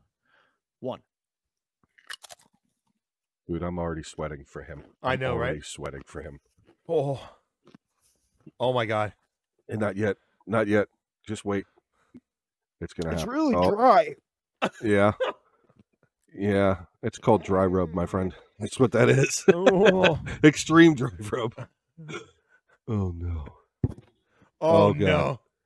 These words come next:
Speaker 2: Oh, God.
Speaker 3: Oh, he's
Speaker 2: Already?
Speaker 3: already hot.
Speaker 2: Oh, no.
Speaker 3: Yee, shit. All right. You, you got that glove completely away from the desk, right? Don't touch your face.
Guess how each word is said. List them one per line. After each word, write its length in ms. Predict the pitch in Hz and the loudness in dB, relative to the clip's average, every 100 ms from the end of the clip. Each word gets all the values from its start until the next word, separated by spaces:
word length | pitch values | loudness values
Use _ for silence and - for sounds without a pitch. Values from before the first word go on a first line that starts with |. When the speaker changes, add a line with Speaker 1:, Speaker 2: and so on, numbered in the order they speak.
| _ _ _ | _ _ _
Speaker 2:
Oh, 280 | 117 131 127 | 8 12 10
God. 520 | 95 110 117 117 82 - _ - | 8 6 8 8 4 -8 _ -2
Speaker 3:
Oh, 260 | 139 165 | 2 4
he's 60 | 151 | 8
Speaker 2:
Already? 600 | 143 156 156 151 160 180 | 12 12 12 12 12 12
Speaker 3:
already 40 | 165 | 12
hot. 160 | 151 131 _ _ _ _ _ _ | 8 0 _ _ _ _ _ _
Speaker 2:
Oh, 280 | 160 185 196 180 | 6 8 8 8
no. 680 | 175 180 180 190 196 202 175 | 6 6 8 8 8 4 0
Speaker 3:
Yee, 460 | 147 147 147 135 | -6 -8 -14 -14
shit. 680 | 110 - - - 160 147 - - _ _ _ _ _ _ _ _ _ _ _ | -14 -12 -12 -12 -14 -16 -16 -20 _ _ _ _ _ _ _ _ _ _ _
All 140 | 104 107 | -14 -8
right. 300 | 101 90 95 _ _ _ _ _ | -8 -8 -14 _ _ _ _ _
You, 140 | 135 151 - | -10 -10 -4
you 160 | 185 | -4
got 220 | 170 190 190 | 2 0 2
that 160 | 170 | -4
glove 280 | 127 160 147 | 0 0 0
completely 580 | 139 120 - 160 170 147 | -2 -4 -4 -8 -6 -2
away 260 | 143 139 143 | 0 0 -2
from 140 | 127 | -6
the 60 | 113 | -4
desk, 340 | 135 120 - | -2 -4 -4
right? 240 | 123 143 - _ _ - | -4 -4 -8 _ _ -10
Don't 160 | 120 | -8
touch 180 | 139 135 | -6 -8
your 60 | 131 | -8
face. 340 | - 104 90 | -8 -8 -8